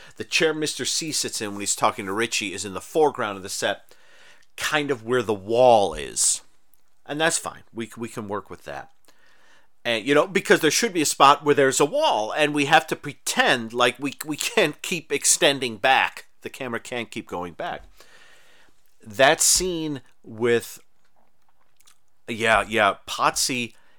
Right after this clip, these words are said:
his hair in that scene, right, right after Ralph pulls away,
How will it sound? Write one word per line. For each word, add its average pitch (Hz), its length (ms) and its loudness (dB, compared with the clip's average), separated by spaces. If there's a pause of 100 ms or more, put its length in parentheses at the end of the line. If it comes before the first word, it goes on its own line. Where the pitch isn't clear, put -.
his 143 320 -2
hair 127 420 6
in 107 220 -6
that 107 200 -2
scene, 98 380 -4
right, 110 400 2
right 113 260 2
after 113 560 -2
Ralph 101 400 0
pulls 104 280 -6
away, 92 320 -6